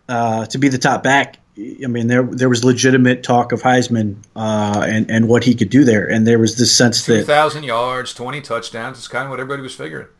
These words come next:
Speaker 1: Well, I mean, even if you, you, you, for-, you, you pretended like CeeDee Lamb and Marquise Brown and those guys didn't exist, I mean, you could <laughs> theoretically, you could just run an offense that was entirely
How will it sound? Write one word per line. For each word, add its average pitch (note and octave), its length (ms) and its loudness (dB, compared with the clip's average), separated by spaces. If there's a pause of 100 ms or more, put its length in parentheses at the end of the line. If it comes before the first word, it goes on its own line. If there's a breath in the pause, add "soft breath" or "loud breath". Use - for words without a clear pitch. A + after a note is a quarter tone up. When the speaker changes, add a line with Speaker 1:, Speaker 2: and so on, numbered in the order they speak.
(240)
Speaker 1:
Well, D#3 140 4
I D3+ 100 4
mean, E3+ 180 6
even A3 220 4
if F#3+ 120 -2
you, D#3+ 280 2
you, D#3 320 -4
you, D3+ 160 -6
for-, C3+ 400 -6
you, E3 200 -10
you E3+ 140 -2
pretended F#3 460 2
like D3 340 0 (160)
CeeDee F3 380 0
Lamb D3+ 340 4
and C3+ 80 0
Marquise C#3 400 -4
Brown C3 460 -2
and B2+ 100 0
those B2+ 160 2
guys B2 220 2
didn't C3+ 220 -2
exist, A2+ 680 0 (140 loud breath)
I - 40 -4 (300 loud breath)
mean, C3 120 -2
you D#3 120 4
could C#3 180 -8
<laughs> - 0 -
theoretically, E3 920 0
you B2 120 -4
could C3 160 -8
just - 240 -8 (640 loud breath)
run D#3 240 2
an C#3+ 100 4
offense C3 440 0
that B2+ 100 -8
was B2+ 160 -8
entirely C#3 840 -2